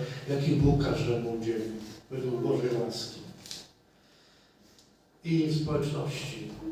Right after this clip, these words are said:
świadomi tego, że wszystko się wykonało, że już nic do tego Bożego dzieła zbawienia dodać nie musimy. Ale pamiętajmy,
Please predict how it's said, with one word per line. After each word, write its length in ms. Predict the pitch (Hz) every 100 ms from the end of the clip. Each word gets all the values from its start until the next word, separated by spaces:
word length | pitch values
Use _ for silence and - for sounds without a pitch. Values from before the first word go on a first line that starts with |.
| -
świadomi 560 | - 127 131 135 -
tego, 300 | - 113 107 110 107 - - -
że 120 | 127 127
wszystko 400 | 160 156 147 147
się 120 | -
wykonało, 680 | 123 - 120 113 104 104 104 - - - - - -
że 80 | 120
już 140 | 123 123
nic 260 | 160 151
do 100 | 131
tego 240 | - - 120
Bożego 480 | - - 143 127 123
dzieła 280 | 139 131
zbawienia 540 | - 123 120 120 120 113
dodać 440 | 135 139 135 - 139 - - - - 127 143
nie 100 | 147
musimy. 560 | 151 - - - - - - - - - _ _ _ _ _ _ _ _ - -
Ale 120 | 127 139
pamiętajmy, 640 | 143 139 135 139 135 131